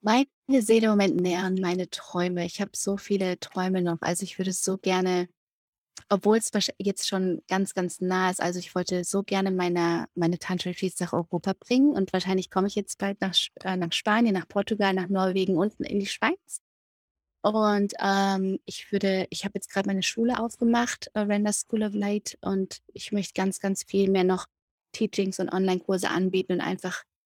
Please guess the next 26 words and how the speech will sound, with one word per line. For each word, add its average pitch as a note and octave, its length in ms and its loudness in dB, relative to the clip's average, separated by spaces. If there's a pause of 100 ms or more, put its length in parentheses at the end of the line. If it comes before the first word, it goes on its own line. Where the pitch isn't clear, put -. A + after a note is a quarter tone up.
(120)
wachsen F#3+ 500 0
mit F3+ 180 -2
den F3+ 160 -2
Teachings, - 680 -4
größer F#3+ 380 -2
werden. F#3 320 0
Ich - 220 -8 (180)
biete G3 360 0
nächstes F#3+ 420 -2
Jahr F3+ 140 -6
Teacher-Trainings G#3 840 -2
an, A3 260 2
sodass G3 340 -2 (120)
alle F#3+ 260 -2
anderen F#3+ 260 -2
Frauen G3+ 440 -2
auch G3 320 -4 (480)
meine G3+ 300 0
Teachings B3 480 -4
weitergeben A#3 520 0
können C#4 440 0 (120)
und F#3 120 -2
dass F#3+ 200 -2
ihr G3+ 140 2
dann, F#3+ 480 0 (160)
wo, G3 180 2